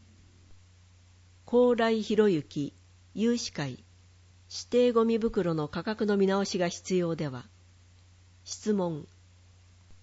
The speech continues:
ゴミ袋の価格が県下で一番高い。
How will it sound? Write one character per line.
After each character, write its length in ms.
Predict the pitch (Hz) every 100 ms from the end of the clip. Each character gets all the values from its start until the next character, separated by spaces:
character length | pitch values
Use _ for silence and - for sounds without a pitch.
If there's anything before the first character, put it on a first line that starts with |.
| _ _ _ _ _ _ _ _ _ _ _ -
ゴ 140 | 202
ミ 140 | 214 247
袋 400 | 262 240 190 165
の 120 | 147
価 140 | 180
格 280 | 165 185 165
が 240 | 165 156 - -
県 240 | 240 220
下 120 | 165
で 120 | 147
一 200 | 151 214
番 200 | 214 196 190
高 260 | 170 165
い。 120 | 127